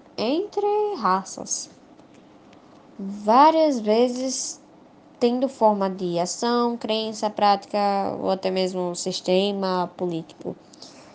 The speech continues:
que o quê? Consideram que diferentes raças devem ser classificadas como superior e inferior,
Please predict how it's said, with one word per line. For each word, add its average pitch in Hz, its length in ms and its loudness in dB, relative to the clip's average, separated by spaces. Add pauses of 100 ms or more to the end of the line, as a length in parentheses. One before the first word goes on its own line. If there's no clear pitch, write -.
(480)
que 247 320 -2
o 277 40 -2
quê? 196 240 -2
Consideram 240 1000 2 (240)
que 214 100 -8
diferentes 247 1120 -2
raças 214 600 -2
devem 202 220 -2
ser 233 160 -6
classificadas 214 840 -4
como 175 360 -6 (560)
superior 285 920 6 (800)
e 247 260 4
inferior, 196 680 0